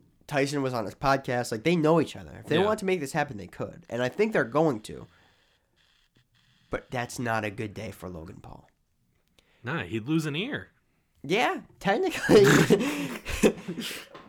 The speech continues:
Speaker 1: But, like, the thing is, like, Tyson's old, and you saw him against Roy Jones. It's like, oh my God, this is sad.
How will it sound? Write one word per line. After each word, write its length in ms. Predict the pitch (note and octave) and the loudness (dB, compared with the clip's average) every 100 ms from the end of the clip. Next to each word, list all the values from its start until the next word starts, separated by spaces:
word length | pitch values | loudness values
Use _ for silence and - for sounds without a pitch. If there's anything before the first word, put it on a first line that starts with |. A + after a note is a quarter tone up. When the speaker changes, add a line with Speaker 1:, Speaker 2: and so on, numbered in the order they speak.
| E3+ | 2
Speaker 1:
But, 200 | F3 E3 | 6 8
like, 300 | F3 E3+ - _ - | 6 4 -2 _ -10
the 80 | D3+ | -4
thing 220 | A3 A3+ | 0 2
is, 140 | A3 F3 | 2 2
like, 160 | - | 0
Tyson's 420 | - D3 C#3 C3 - | -2 -2 -2 -10 -8
old, 400 | A2 A2+ A2 G#2 | -4 -2 -2 -4
and 120 | G#2+ | -6
you 60 | G#2+ | -8
saw 280 | - - G2 | -6 2 2
him 80 | F#3+ | 2
against 260 | E3+ F3 A2+ | 0 -2 -4
Roy 220 | B2 B2 | -2 -2
Jones. 460 | - G#2+ A2 G#2+ | -4 -10 -8 -10
It's 100 | G2 | -12
like, 100 | A2+ - | -12 -2
oh 220 | D3+ C#3+ | 0 0
my 200 | A#2+ G#2+ | 0 -4
God, 400 | G2 A#2 A2 G#2 | -4 -2 -2 -4
this 220 | A2 - | -8 -10
is 160 | G2+ - | -12 -10
sad. 720 | - - A2 G#2 G#2 G2+ | -8 -6 -4 -4 -4 -6